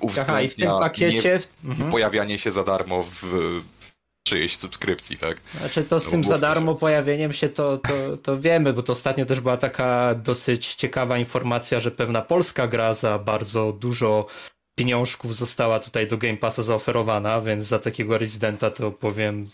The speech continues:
Speaker 1: pewnie jeszcze więcej by dostali, ale
Speaker 2: A to nie,
Speaker 1: też
Speaker 2: nie, nie,
Speaker 1: trzeba
Speaker 2: chodziło mi, że z perspektywy konsumenta, że za darmo, tak?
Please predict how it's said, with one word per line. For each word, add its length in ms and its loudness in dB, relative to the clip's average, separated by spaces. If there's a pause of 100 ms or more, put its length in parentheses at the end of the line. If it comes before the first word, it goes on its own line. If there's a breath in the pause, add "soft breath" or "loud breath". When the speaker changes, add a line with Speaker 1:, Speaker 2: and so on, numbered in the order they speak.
Speaker 1:
pewnie 240 0
jeszcze 460 2
więcej 360 -2
by 100 -4
dostali, 500 0
ale 280 2 (140 loud breath)
Speaker 2:
A 60 -4
to 140 -14
nie, 60 -16
Speaker 1:
też 100 2
Speaker 2:
nie, 100 2
nie, 60 0
Speaker 1:
trzeba 160 0
Speaker 2:
chodziło 380 0
mi, 140 -2
że 220 0 (240)
z 120 -8
perspektywy 480 -6
konsumenta, 640 -4
że 160 -10
za 120 -10
darmo, 380 -6
tak? 120 -8